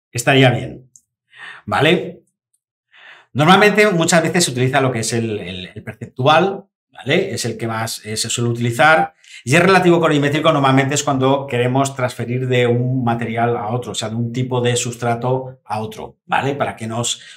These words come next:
convierta el color, eh, teniendo en cuenta esa diferencia del blanco de material.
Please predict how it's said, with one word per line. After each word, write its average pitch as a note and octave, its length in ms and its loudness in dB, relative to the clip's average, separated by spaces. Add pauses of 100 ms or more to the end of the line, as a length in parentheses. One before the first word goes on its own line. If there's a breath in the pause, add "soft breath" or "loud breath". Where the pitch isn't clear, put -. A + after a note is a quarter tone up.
convierta D3 520 0
el D3 80 -2
color, D3 560 2 (120)
eh, C3 340 2
teniendo C3 320 2
en C3+ 120 0
cuenta C3 440 0
esa C3 220 -2
diferencia B2+ 720 -2
del A#2 120 -4
blanco A#2 320 -4
de A#2+ 80 -2
material. F#2 520 -10